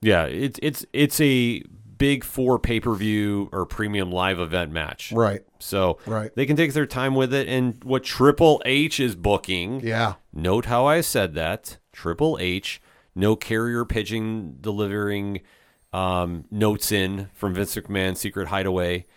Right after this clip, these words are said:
Speaker 2: Right, yeah.
Speaker 1: You know, or, you know, telegraph message in. Sorry, folks. It's Triple H is running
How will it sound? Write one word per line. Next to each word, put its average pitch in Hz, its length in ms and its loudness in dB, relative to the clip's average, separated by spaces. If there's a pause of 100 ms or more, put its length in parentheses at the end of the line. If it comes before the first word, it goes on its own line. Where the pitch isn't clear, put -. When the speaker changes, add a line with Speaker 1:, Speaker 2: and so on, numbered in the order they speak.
(140)
Speaker 2:
Right, 110 240 -6 (160)
yeah. 104 160 -8
Speaker 1:
You 104 80 0
know, 95 320 2
or, 92 400 -2 (140)
you 95 120 -6
know, 85 220 -4 (140)
telegraph 98 600 0
message 95 400 -2
in. 90 380 -2 (580)
Sorry, 101 300 -2
folks. - 400 -8
It's - 160 -12
Triple 151 260 -4
H 139 160 -4
is 110 120 -6
running 98 420 -2